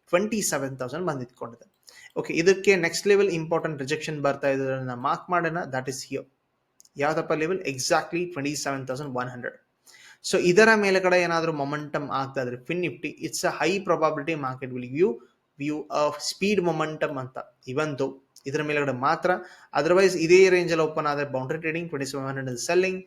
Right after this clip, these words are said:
ಅಥವಾ ಮಾರ್ಕೆಟ್ even gap down ಕೊಟ್ರೆ ಟ್ವೆಂಟಿ ಸಿಕ್ಸ್ ನೈನ್ ಫಿಫ್ಟಿ the buying. So ಫೇಲ್ ಅಂದ್ರೆ ಟ್ವೆಂಟಿ ಸಿಕ್ಸ್ ನೈನ್ ಫಿಫ್ಟಿ ಕೆಳಗಡೆ ಹೋದ್ರೆ ಮಾತ್ರ ಮಾರ್ಕೆಟ್ ನಲ್ಲಿ ಮೊಮೆಂಟಮ್ ಇದೆ. ಓಕೆ, so ನಾವು ಎಕ್ಸ್‌ಪೆಕ್ಟೇಷನ್ ಮಾಡ್ಕೋತೀವಿ ಈ ಲೆವೆಲ್‌ಗಳು ಹೋಲ್ಡ್ ಮಾಡ್ತಾವ ಅಥವಾ ಫೇಲ್ ಆಗ್ತಾವ ಅನ್ನೋದು ಆಂಗಲ್ ಅಲ್ಲಿ ಟ್ರೇಡ್ ಮಾಡ್ತೀವಿ.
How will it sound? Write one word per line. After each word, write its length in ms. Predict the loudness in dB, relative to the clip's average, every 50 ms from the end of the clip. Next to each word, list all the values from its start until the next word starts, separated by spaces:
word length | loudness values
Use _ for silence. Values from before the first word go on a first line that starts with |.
| _ _ _ _ _ _ -10
ಅಥವಾ 220 | -10 -4 -2 0
ಮಾರ್ಕೆಟ್ 340 | 2 4 2 2 2 2 0
even 180 | 0 0 0 0
gap 180 | 0 0 0
down 140 | 0 -2 0
ಕೊಟ್ರೆ 260 | 0 -2 0 0 -2
ಟ್ವೆಂಟಿ 200 | -2 -2 -2 -4
ಸಿಕ್ಸ್ 240 | -2 -4 -6 -6 -4
ನೈನ್ 140 | -4 -4 -4
ಫಿಫ್ಟಿ 220 | -6 -8 -6 -6
the 140 | -6 -6 -6
buying. 440 | -8 2 4 6 6 6 4 -2 -4 -6 -12 _ _ _ _ -12 -2
So 180 | 4 4 4 4 4 -4 _ _ _ _ _ 4
ಫೇಲ್ 320 | 8 10 10 12 10 8
ಅಂದ್ರೆ 200 | 8 6 2 -2
ಟ್ವೆಂಟಿ 240 | -2 -4 -4 -4 -4
ಸಿಕ್ಸ್ 180 | -6 -6 -4
ನೈನ್ 160 | -4 -6 -6 -6
ಫಿಫ್ಟಿ 240 | -10 -12 -12 -12
ಕೆಳಗಡೆ 360 | -8 -4 -2 0 0 0 -2 -4
ಹೋದ್ರೆ 140 | -4 -6
ಮಾತ್ರ 460 | -6 -2 0 0 0 0 0 -2 -2 -2
ಮಾರ್ಕೆಟ್ 400 | -2 -4 -6 -6 -6 -8 -8 -6
ನಲ್ಲಿ 200 | -6 -6 -4 -4
ಮೊಮೆಂಟಮ್ 520 | -2 -2 0 0 0 -2 -4 -8 -8 -8
ಇದೆ. 260 | -12 -14 -14 _ _ _ _ _ _ _ _ _ _ -14
ಓಕೆ, 540 | -12 -2 -2 -2 -2 -2 -12 -20 -20 -20 _ -6
so 220 | 0 4 4 6
ನಾವು 220 | 6 6 6 6
ಎಕ್ಸ್‌ಪೆಕ್ಟೇಷನ್ 580 | 4 0 0 2 0 2 2 2 0 0 0 0
ಮಾಡ್ಕೋತೀವಿ 540 | 0 -2 -2 -2 -4 -2 0 0 0 0 0
ಈ 220 | -2 -2 -4 -4
ಲೆವೆಲ್‌ಗಳು 520 | -2 -2 0 0 0 0 0 0 -2 -2 0
ಹೋಲ್ಡ್ 240 | 0 2 0 0
ಮಾಡ್ತಾವ 360 | 0 0 -2 -2 0 -2 -2 -2
ಅಥವಾ 180 | -2 -4 -6
ಫೇಲ್ 240 | -4 -2 -2 0 0
ಆಗ್ತಾವ 280 | -2 -4 -6 -6 -6 -6
ಅನ್ನೋದು 340 | -4 -6 -6 -8 -8 -8
ಆಂಗಲ್ 320 | -8 -8 -6 -4 -4 -2 -2
ಅಲ್ಲಿ 180 | 0 0 -2
ಟ್ರೇಡ್ 280 | -2 -4 -6 -8 -8 -8
ಮಾಡ್ತೀವಿ. 440 | -10 -12 -12 -14 _ -20 -20 -20